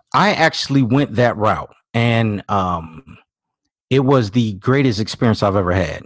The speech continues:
I went to the, um, I actually received financial aid, and then I started, once I became involved in student organizations, I started receiving scholarships. So I literally got paid to go to college. They literally paid me, um,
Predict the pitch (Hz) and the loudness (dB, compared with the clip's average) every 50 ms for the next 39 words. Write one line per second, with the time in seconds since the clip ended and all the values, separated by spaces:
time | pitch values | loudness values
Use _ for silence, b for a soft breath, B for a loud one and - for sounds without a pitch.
0 | - _ - 104 117 131 139 123 - - 120 104 113 107 104 101 95 90 87 80 | -12 _ -2 0 2 4 2 2 2 0 0 0 0 0 0 0 -2 -2 -4 -8
1 | 78 80 78 - _ _ _ _ _ _ _ _ _ _ _ _ _ - - - | -10 -14 -16 -20 _ _ _ _ _ _ _ _ _ _ _ _ _ -10 -4 0
2 | 123 143 147 - - - 123 120 113 - - _ _ _ _ _ _ - 104 110 | 0 0 0 0 -2 -2 0 0 -2 -2 -10 _ _ _ _ _ _ -10 -8 -6
3 | - - 135 117 - - 123 123 123 123 - - 113 110 101 95 95 95 - - | -4 -2 -2 -2 0 0 2 2 2 0 0 -2 -2 0 0 -2 -2 -4 -6 -6
4 | 104 104 110 107 107 104 101 - - - 123 120 117 120 113 - 95 113 117 - | -4 -2 0 0 0 0 -2 -4 -2 0 0 0 0 -2 -4 -6 -8 -10 -10 -10
5 | - 110 104 101 101 101 98 b b b b b b - 110 - 135 120 113 107 | -10 -10 -10 -10 -10 -12 -14 b b b b b b -14 -12 -8 -8 -6 -6 -6
6 | 92 90 113 113 110 98 104 - - - 120 107 107 104 98 92 92 87 85 120 | -6 -6 -4 -4 -4 -6 -8 -10 -8 -8 -6 -6 -6 -6 -6 -6 -8 -6 -4 -4
7 | 131 123 - - 92 90 87 - B B B B B - 98 - - 113 104 101 | -4 -4 -6 -6 -8 -10 -10 -14 B B B B B -10 -8 -6 -6 -6 -4 -6
8 | 98 - - 104 92 87 - - 127 127 117 104 - - 85 - - _ - - | -8 -8 -8 -8 -8 -8 -8 -6 -4 -4 -4 -4 -6 -10 -16 -18 -18 _ -8 -4
9 | 131 117 110 135 160 151 123 110 127 165 156 147 127 113 107 104 101 95 90 90 | -2 0 0 0 0 0 0 0 0 0 0 0 0 -2 -2 -4 -6 -6 -4 -2
10 | 123 123 127 117 - - - 120 104 98 92 - - 98 87 98 87 - - - | -2 0 -2 -2 -4 -6 -6 -4 -4 -6 -8 -10 -8 -6 -4 -4 -4 -4 -6 -8
11 | 104 87 - - - - - - 113 131 127 131 139 127 120 117 107 92 - - | -8 -8 -8 -12 -18 -12 -4 0 0 2 4 2 2 2 0 -2 -4 -6 -6 -4
12 | - 139 135 131 131 131 113 98 107 117 110 101 98 95 92 98 - b b b | 0 0 2 2 0 -2 -2 -2 -2 -2 -2 -2 -4 -6 -8 -10 -12 b b b
13 | b b b b b - - 104 95 95 92 87 87 85 82 80 | b b b b b -6 -4 -2 0 0 0 -2 -4 -6 -8 -10